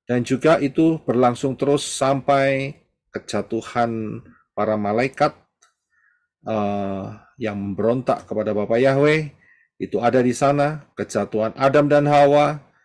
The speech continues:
sampai pengorbanan Abraham, sampai kematian Yeshua, sampai hari ini, sampai yang akan datang, yaitu kerajaan seribu tahun,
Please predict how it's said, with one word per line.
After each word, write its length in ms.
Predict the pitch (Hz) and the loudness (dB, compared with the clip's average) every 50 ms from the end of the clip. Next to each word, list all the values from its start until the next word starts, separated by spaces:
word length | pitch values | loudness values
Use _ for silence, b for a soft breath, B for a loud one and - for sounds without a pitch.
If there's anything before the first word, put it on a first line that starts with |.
| _ _ _ _ _ | _ _ _ _ _
sampai 1120 | - - - - 135 143 156 165 170 170 170 160 - - 165 165 165 165 165 165 170 170 165 | -14 -10 -4 0 2 4 4 4 4 4 2 -2 0 2 4 4 4 4 4 2 0 -2 -2
pengorbanan 640 | - 104 98 98 104 113 104 120 123 131 135 135 123 | -4 -6 -4 -4 -4 -2 0 0 0 2 2 2 2
Abraham, 640 | 135 123 127 131 131 131 127 135 131 131 131 135 | 0 0 0 0 -2 0 0 0 0 0 0 -2
sampai 560 | 127 - - 123 127 127 131 123 117 127 127 123 | -4 -2 0 0 2 2 0 -2 -2 -4 -4 -4
kematian 480 | - 104 104 104 104 - 120 120 117 | -4 -6 -6 -6 -6 -4 -4 -2 -2
Yeshua, 480 | 117 120 123 117 - - - 139 131 127 | 0 0 0 0 -2 -2 -2 0 0 0
sampai 560 | - - 131 147 156 175 180 - 190 175 170 | 0 2 2 4 4 4 4 4 4 4 6
hari 400 | 165 160 160 165 165 165 165 160 | 6 6 6 6 4 4 4 2
ini, 160 | 170 170 165 | 2 0 0
sampai 720 | - - 131 135 139 147 147 139 139 143 143 143 147 143 B B B B B B B B B B | 0 0 0 2 2 2 0 2 2 4 4 4 2 0 B B B B B B B B B B
yang 240 | - 156 196 208 196 | 2 4 4 4 4
akan 320 | - 190 190 - 190 175 | 2 0 2 4 2 4
datang, 360 | 143 151 160 - 190 170 135 104 | 6 4 4 6 4 4 4 2
yaitu 320 | 95 107 117 117 - 131 | 2 0 0 0 0 0
kerajaan 320 | - 143 139 131 131 131 127 | 2 2 2 4 2 -2 -2
seribu 320 | - 139 131 120 123 117 | -2 -4 -2 -2 -2 0
tahun, 560 | - 139 135 147 151 160 170 180 190 196 185 | 2 4 6 6 6 4 2 0 -4 -6 -8